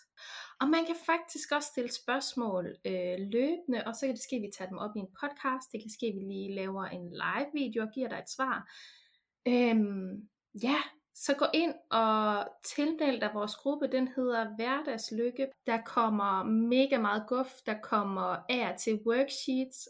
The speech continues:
Og, øhm, jeg tror faktisk også lige, at vi vil lave en, øh, kort sådan opsummering af kre-, omkring, hvad hedder det, hvad der kan være godt at gøre i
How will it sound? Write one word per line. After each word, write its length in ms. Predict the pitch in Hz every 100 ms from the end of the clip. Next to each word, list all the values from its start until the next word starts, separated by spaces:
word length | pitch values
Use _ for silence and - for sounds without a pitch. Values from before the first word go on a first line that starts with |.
| -
Og, 400 | 202 202 196 190
øhm, 320 | 185 185 196 214 - - - -
jeg 140 | 226
tror 240 | - 269 254
faktisk 420 | 233 240 220 -
også 220 | 220 220
lige, 300 | 233 220 220
at 100 | 214 208
vi 80 | 214 202
vil 120 | 202
lave 440 | 190 190 202 214 208
en, 360 | 202 190 185 180
øh, 560 | 170 165 165 165 170 - -
kort 340 | 202 202 214
sådan 240 | - 196 -
opsummering 840 | 214 214 185 190 185 160 - - _
af 120 | 190 190
kre-, 260 | - - -
omkring, 460 | 190 - 220 196 - _ _ - _ _
hvad 120 | 208
hedder 320 | 208 196 170
det, 120 | 180 175
hvad 140 | 190
der 80 | 190
kan 200 | 185 190
være 140 | 175 170
godt 200 | 185 185
at 100 | 185
gøre 280 | 185 185
i 60 | 185